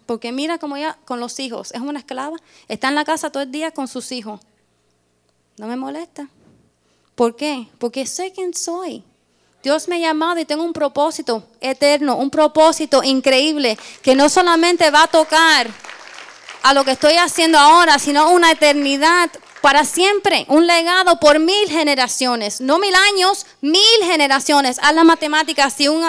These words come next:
un, una generación es veinte, veinte años, mil generaciones. Y así fue Cristo con nosotros, no hizo nada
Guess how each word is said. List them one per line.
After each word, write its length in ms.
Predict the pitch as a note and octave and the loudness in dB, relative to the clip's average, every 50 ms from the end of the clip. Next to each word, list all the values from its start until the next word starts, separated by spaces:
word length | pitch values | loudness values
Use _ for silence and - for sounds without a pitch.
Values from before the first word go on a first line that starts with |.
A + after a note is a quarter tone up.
| - | -4
un, 320 | - C#4 D4+ D#4+ D#4 D#4 - _ | -4 -4 -4 -4 -4 -6 -8 _
una 200 | C#4+ D4+ E4 E4 | -4 -2 -2 -2
generación 380 | D4+ D#4+ D#4 D#4 - E4+ D#4 | -2 -4 -4 -4 -4 -4 -4
es 100 | D4+ C#4+ | -4 -4
veinte, 380 | C4 D4 D4 C#4+ - D4 A#3 A3 | -4 -4 -6 -4 -4 -6 -6 -2
veinte 320 | B3 C4+ C#4 C#4 - C4+ | -2 -2 -2 -2 -2 -2
años, 480 | B3+ A#3+ A3+ A3+ G#3 G3 G3 - - - _ _ _ _ _ _ _ | -2 -2 -2 -4 -6 -8 -10 -12 -16 -18 _ _ _ _ _ _ _
mil 460 | B3+ C4 D#4 F4+ F#4+ G4 G4 F#4 - - _ _ | -2 0 0 2 0 0 -2 -4 -6 -10 _ _
generaciones. 1000 | _ C#4 C#4 C4 B3+ B3+ B3 A#3 - B3+ A#3+ A#3 A3 G#3+ F#3+ F#3 - - - - _ _ _ - - _ - | _ -6 -4 -2 -2 -2 -2 -2 -4 -4 -4 -6 -8 -10 -12 -14 -14 -14 -14 -16 _ _ _ -20 -20 _ -4
Y 80 | B3+ | -2
así 280 | B3+ B3+ - - D#4+ D#4+ | -2 -2 -2 -4 -4 -6
fue 200 | - - D#4+ D#4 | -2 -2 -2 -2
Cristo 360 | D#4 D#4 E4 D4+ - - D4+ | -2 -4 -6 -6 -6 -8 -8
con 140 | - C#4 C4 | -6 -6 -8
nosotros, 420 | B3+ B3+ - - C#4 C4 C4 B3+ | -6 -8 -6 -6 -6 -6 -6 -8
no 140 | B3 C4 C#4+ | -8 -6 -6
hizo 240 | D#4+ D4+ - D#4+ C#4+ | -6 -6 -6 -8 -8
nada 540 | C#4 C#4+ D4 D#4 D#4+ D4 B3+ A#3 A3+ G#3+ | -4 -2 0 0 0 0 -2 -4 -4 -6